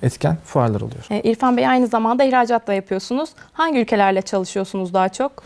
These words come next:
Speaker 1: Daha çok aslında amacımız Avrupa ülkeleriyle çalışmak ama, e, pandemi süreci girdiği için, e, birazcık Afrika ülkelerine yöneldik, Arap ülkelerinde.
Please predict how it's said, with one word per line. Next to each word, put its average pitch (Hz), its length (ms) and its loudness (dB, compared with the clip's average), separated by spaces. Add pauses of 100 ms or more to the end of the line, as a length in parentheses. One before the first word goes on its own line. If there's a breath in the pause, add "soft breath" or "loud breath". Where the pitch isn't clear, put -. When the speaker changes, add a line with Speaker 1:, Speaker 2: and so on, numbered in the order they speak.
(240 loud breath)
Speaker 1:
Daha 165 160 6
çok 190 380 2
aslında 156 320 0
amacımız 170 320 2
Avrupa 156 300 2
ülkeleriyle 139 280 0
çalışmak 123 420 -2
ama, 139 340 2
e, 110 320 2
pandemi 139 360 2
süreci 139 320 2
girdiği 143 240 2
için, 135 240 0 (560 loud breath)
e, 113 360 6
birazcık 131 360 2
Afrika 123 300 0
ülkelerine 127 340 4
yöneldik, 101 280 2
Arap 110 180 2
ülkelerinde. 110 600 4